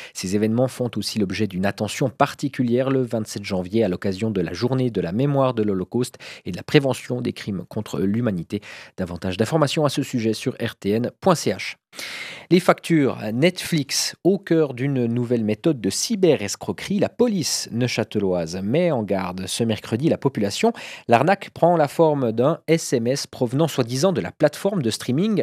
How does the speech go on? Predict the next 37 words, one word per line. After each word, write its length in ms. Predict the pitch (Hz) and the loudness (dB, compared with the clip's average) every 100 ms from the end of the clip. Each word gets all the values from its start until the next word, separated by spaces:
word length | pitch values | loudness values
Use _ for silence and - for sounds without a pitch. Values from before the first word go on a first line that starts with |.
| - | -2
en 220 | - 110 | -4 0
indiquant 540 | 180 196 - - 190 226 - - - | 2 0 -2 0 0 0 -10 -18 -10
que 100 | - | 0
l'abonnement 560 | 104 165 214 185 202 269 | 4 6 6 4 0 -4
n'a 140 | 165 92 | -4 -2
pas 240 | - 156 | 0 0
été 300 | 120 - 90 | -2 -6 -10
payé. 460 | - 135 156 180 226 - - - - | 4 4 6 0 -4 -10 -20 -18 -10
Les 80 | 87 | -8
victimes 400 | 98 - 123 98 | -8 -4 -2 -2
sont 260 | - 101 | -4 -4
ensuite 380 | 104 - 151 - | -4 -4 -4 -2
dirigées 500 | 98 170 170 156 165 | -2 2 2 2 2
vers 140 | 156 | 2
une 120 | 139 135 | -2 -2
fausse 300 | - 156 - | -2 -2 0
page 360 | - 147 123 | 2 2 2
Netflix 540 | 107 123 - - 160 - | 0 -2 -4 -6 -6 -6
pour 240 | - 98 | -6 -6
saisir 440 | - 170 147 160 | 0 0 0 -2
leurs 320 | 110 135 139 123 | 2 2 2 -2
informations 480 | 117 98 98 - | -4 -6 -6 -6
bancaires. 360 | 92 80 - 101 - - - - | -8 -6 -4 -4 -6 -18 -16 -8
Dans 120 | 87 | -6
le 120 | 87 | -6
canton, 360 | - 95 135 135 | -6 -4 -4 -4
plusieurs 320 | - 107 98 | -4 -2 2
milliers 280 | 131 196 185 | 2 4 2
de 60 | |
francs 320 | - 147 139 - | 2 0 0 -2
auraient 460 | 131 120 - 123 | -4 -4 -2 -2
déjà 280 | 107 95 117 | 0 -2 -2
été 280 | 104 - 135 | -2 -2 -6
prélevés 460 | - - 147 98 90 | 0 2 2 0 0
de 120 | 123 | 0
cette 240 | - 156 | 0 0
manière. 380 | 127 107 110 - | 0 -2 -4 -14